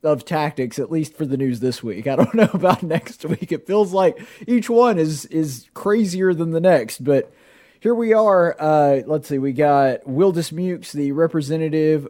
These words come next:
for the state of Alabama from District eighty-eight. He's coming up on the program after our first segment. Uh, we've got a fantastic Chaplain's Report planned. We have a Daily Dose of Stupid that I think is one of the best ones that we've ever done.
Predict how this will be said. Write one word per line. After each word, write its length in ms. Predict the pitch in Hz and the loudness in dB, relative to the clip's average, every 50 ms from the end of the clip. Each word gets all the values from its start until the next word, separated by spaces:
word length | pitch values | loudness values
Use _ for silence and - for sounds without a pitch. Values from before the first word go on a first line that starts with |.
| - | -12
for 180 | - - 165 160 | -6 -4 -4 -4
the 80 | 143 | -4
state 240 | 143 - - 160 156 | -6 -4 -2 -2 0
of 60 | 147 | 0
Alabama 520 | 147 143 139 139 131 139 139 143 135 135 135 | 0 0 0 0 0 0 0 0 -2 -4 -6
from 300 | 135 - 143 139 135 131 | -4 -4 -4 -4 -4 -4
District 480 | 120 139 131 - - 143 131 120 - - | -4 -6 -6 -6 -4 -4 -4 -4 -6 -8
eighty-eight. 600 | 123 143 139 135 127 135 147 165 165 156 - - | -6 -6 -4 -4 -4 -2 -2 -2 -2 -4 -6 -6
He's 280 | - 180 202 214 190 | -6 -4 -4 -4 -4
coming 300 | - - 214 190 180 170 | -4 -6 -6 -6 -4 -4
up 160 | 175 175 165 170 | -4 -4 -4 -4
on 80 | 165 | -6
the 80 | 165 160 | -6 -6
program 640 | 156 180 175 175 170 143 165 165 165 165 165 160 | -4 -2 -2 0 0 0 -2 -2 -2 -2 -4 -6
after 340 | - 143 139 139 - 147 135 | -4 -6 -6 -4 -4 -2 0
our 140 | 123 120 120 | 0 -2 -2
first 320 | - 196 202 196 185 - | -2 -2 -2 -2 -2 -4
segment. 520 | - 202 190 185 180 180 180 180 170 165 - _ _ _ _ _ _ - | -4 -4 -4 -4 -4 -6 -4 -4 -4 -6 -8 _ _ _ _ _ _ -2
Uh, 300 | 151 147 143 139 135 127 | 2 4 4 6 4 4
we've 160 | 117 151 147 | 2 -2 -2
got 160 | 139 170 165 151 | 0 0 0 0
a 60 | 147 | -2
fantastic 680 | 147 160 151 147 139 139 170 151 156 160 - - - | -2 -2 -4 -2 -4 -4 -4 -4 -4 -6 -8 -12 -8
Chaplain's 460 | - 214 208 208 214 208 202 190 175 | -4 -4 -2 -2 -2 -2 -4 -4 -4
Report 400 | 185 175 - 190 196 190 175 - | -8 -6 -4 -2 0 0 -2 -2
planned. 320 | - 185 185 180 180 175 160 | -4 -4 -4 -4 -4 -4 -4
We 140 | 151 147 | -4 -4
have 140 | 139 143 139 | -2 -2 -4
a 40 | 135 | -4
Daily 380 | 131 113 160 175 185 175 170 160 | -4 -4 -2 -2 -2 -2 -4 -2
Dose 260 | 147 170 165 151 - | -2 -4 -4 -4 -6
of 140 | 147 127 - | -10 -12 -12
Stupid 420 | - - 165 170 147 160 170 135 | -10 -8 -6 -6 -6 -8 -8 -2
that 120 | 120 147 165 | 0 0 2
I 100 | 190 202 | 2 0
think 180 | 185 185 180 | 0 -2 -6
is 80 | 165 147 | -6 -4
one 160 | 143 160 160 | -4 -2 0
of 220 | 160 160 139 120 117 | 0 0 -2 -4 -6
the 260 | 127 139 135 131 - - | -4 -4 -4 -4 -6 -6
best 360 | 127 120 151 156 156 - - | -4 -2 0 0 -2 -4 -6
ones 380 | 156 147 147 147 139 143 127 | -4 -2 -2 -2 -2 -4 -6
that 140 | 117 139 - | -6 -6 -4
we've 180 | 143 139 135 131 | -2 -4 -2 -2
ever 220 | 143 127 123 123 | -4 -4 -4 -8
done. 480 | 117 113 160 170 180 185 185 185 180 | -8 -4 -2 0 0 0 -2 -2 -4